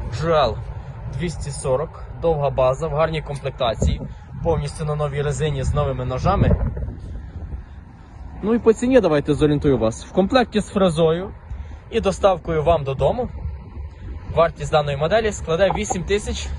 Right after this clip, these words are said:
двісті умовних одиниць. Якщо сподобався трактор, переходьте на наш сайт, телефонуйте менеджеру та уточнюйте наявність.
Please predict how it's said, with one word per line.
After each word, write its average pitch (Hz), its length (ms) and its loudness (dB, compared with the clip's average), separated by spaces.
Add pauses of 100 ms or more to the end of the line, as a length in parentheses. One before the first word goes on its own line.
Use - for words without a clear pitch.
двісті 156 460 -4 (140)
умовних 170 440 -2
одиниць. 135 400 -6 (840)
Якщо 175 280 2
сподобався 196 560 2
трактор, 165 460 0
переходьте 185 480 0
на 156 100 -2
наш 147 200 -2
сайт, 160 260 0
телефонуйте 185 540 -4
менеджеру 160 520 -2 (340)
та 254 120 4
уточнюйте 202 560 -2
наявність. 123 640 -2